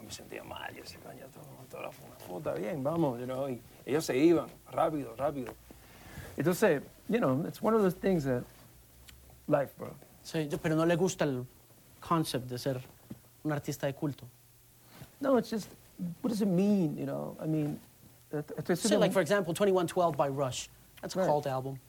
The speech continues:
Speaker 2: you know?
Speaker 1: Yeah, yeah.
Speaker 2: S-, s-, same thing would be here, like, in Vaga-, Vagabundo
Speaker 1: Yeah.
Speaker 2: for us is,
Speaker 1: Yeah.
Speaker 2: is cult.
Speaker 1: No, I mean, it's, it's, it's, it's lovely. El tema de what's lovely es que, you know, um, que,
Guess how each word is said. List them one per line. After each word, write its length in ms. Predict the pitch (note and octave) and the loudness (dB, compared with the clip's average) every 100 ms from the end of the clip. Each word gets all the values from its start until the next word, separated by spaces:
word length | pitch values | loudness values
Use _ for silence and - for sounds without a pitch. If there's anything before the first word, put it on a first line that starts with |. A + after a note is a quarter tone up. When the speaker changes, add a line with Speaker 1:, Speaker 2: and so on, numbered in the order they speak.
| - | -6
Speaker 2:
you 80 | E3+ | -2
know? 160 | E3+ | 0
Speaker 1:
Yeah, 220 | A#3 B3 G#3 | 6 8 8
yeah. 120 | G3+ | 4
Speaker 2:
S-, 160 | F#3+ G3+ | 2 2
s-, 260 | D#3+ F3+ | 2 0
same 140 | - F3 | 0 0
thing 100 | E3+ | 2
would 120 | D#3 | 2
be 120 | D3+ | 2
here, 200 | C#3+ C#3+ | 2 0
like, 200 | C#3 C3+ | 0 -2
in 120 | C#3+ C3+ | 0 0
Vaga-, 220 | C#3 C#3+ | 2 0
Vagabundo 460 | D3+ D3 D3 G#3 | 2 4 6 6
Speaker 1:
Yeah. 60 | F3+ | 4
Speaker 2:
for 140 | D3 | 4
us 240 | D3+ D#3+ B2+ | 4 4 2
is, 180 | C3+ - | -2 2
Speaker 1:
Yeah. 60 | |
Speaker 2:
is 100 | D3+ | 2
cult. 280 | C3 - C3 - - | 2 -2 -6 -8 4
Speaker 1:
No, 220 | G#3 A3+ | 8 10
I 60 | A3 | 8
mean, 100 | A3 | 6
it's, 200 | A3 A3 | 4 2
it's, 200 | - D#3+ - - | -4 -4 -8 -2
it's, 200 | - F#3 - - - | 0 0 -4 -20 -2
it's 140 | F#3 F3+ | -2 4
lovely. 560 | E3+ F3 D3+ C#3+ B2+ B2+ - - - - - - - | 10 10 8 0 -6 -12 -18 -20 -20 -20 -20 -20 -4
El 140 | D#3 D3 | -2 2
tema 380 | F3 F#3 F#3 | 2 4 6
de 40 | E3 | 6
what's 220 | D3+ C3 | 4 2
lovely 380 | E3+ D#3+ E3 D3+ | 6 6 8 4
es 140 | C3 C3 | 2 -2
que, 380 | B2+ A#2+ A#2 - | -4 -4 -6 -8
you 80 | D3 | -6
know, 360 | C3 C3 C#3 - | -4 -4 -8 -10
um, 340 | C#3 C3 A#2+ D3+ | -10 -8 -8 -10
que, 160 | - C3 | -6 -4